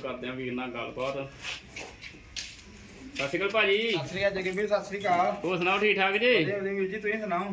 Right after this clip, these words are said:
Speaker 1: ਚੜ੍ਹਦੀ ਕਲਾ ਜੀ।
Speaker 2: ਚੜ੍ਹਦੀ ਕਲਾ ਚਾਹੀਦੀ ਜੱਗੇ ਵੀਰ।
Speaker 1: ਇਹ ਵੀਰ ਜੀ ਆਪਣਾ ਨਾਮ ਤੇ ਐਡਰੈਸ ਦੱਸ ਦਿਓ।
Speaker 2: ਨਾਮ ਮੇਰਾ ਹਰਪਾਲ ਸਿੰਘ ਜੀ, ਪਿੰਡ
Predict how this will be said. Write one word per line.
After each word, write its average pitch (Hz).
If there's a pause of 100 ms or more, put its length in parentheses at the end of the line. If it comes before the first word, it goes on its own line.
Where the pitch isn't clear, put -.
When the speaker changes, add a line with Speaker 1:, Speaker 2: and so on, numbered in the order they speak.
(100)
Speaker 1:
ਚੜ੍ਹਦੀ 165
ਕਲਾ 202
ਜੀ। 185
Speaker 2:
ਚੜ੍ਹਦੀ 160
ਕਲਾ 175
ਚਾਹੀਦੀ 151
ਜੱਗੇ 160
ਵੀਰ। 160 (220)
Speaker 1:
ਇਹ 147
ਵੀਰ 160
ਜੀ 190
ਆਪਣਾ 226
ਨਾਮ 180
ਤੇ 214
ਐਡਰੈਸ 196
ਦੱਸ 202
ਦਿਓ। 202
Speaker 2:
ਨਾਮ 190
ਮੇਰਾ 190
ਹਰਪਾਲ 196
ਸਿੰਘ 180
ਜੀ, 196
ਪਿੰਡ 190